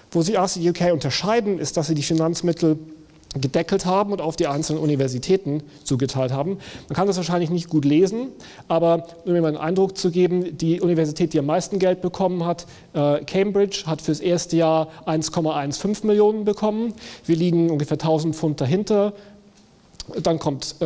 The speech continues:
University College London, Oxford ein bisschen drunter. Das ist ungefähr die Einstufung des Forschungsvolumens. Äh, die liegen aber alle über einer Million und dann geht's weiter nach unten. Die Universität, die ganz unten steht,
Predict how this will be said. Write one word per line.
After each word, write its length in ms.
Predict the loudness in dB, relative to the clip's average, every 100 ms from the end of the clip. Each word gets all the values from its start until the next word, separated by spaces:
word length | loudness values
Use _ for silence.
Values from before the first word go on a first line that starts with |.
| 0
University 520 | 2 2 0 0 -2
College 320 | 0 0 0 2
London, 400 | 0 0 -4 -2
Oxford 500 | -4 -4 -2 0 0
ein 120 | 0
bisschen 320 | -2 -2 0
drunter. 420 | 0 0 2 0 0 -14 -4
Das 140 | -2
ist 60 | 2
ungefähr 260 | 2 4
die 80 | 0
Einstufung 720 | 2 -2 0 0 2 2 0 -4 -12
des 140 | -10 -2
Forschungsvolumens. 880 | -2 0 -4 0 2 4 4 0 -4 -18 -20 -8
Äh, 240 | 0 2 2
die 140 | 0
liegen 160 | 0 0
aber 160 | 0
alle 160 | 0 0
über 240 | 2 2
einer 200 | 2 0
Million 540 | 2 4 4 4 4 0
und 140 | 0
dann 420 | 0 0 -2 -6
geht's 260 | -2 -2 0
weiter 220 | -2 0
nach 160 | -2 0
unten. 320 | -2 -2 0
Die 120 | 2
Universität, 500 | 4 2 0 -2 -2
die 100 | 0
ganz 260 | 0 -2 -2
unten 360 | -4 -2 -4
steht, 380 | -4 0 0 0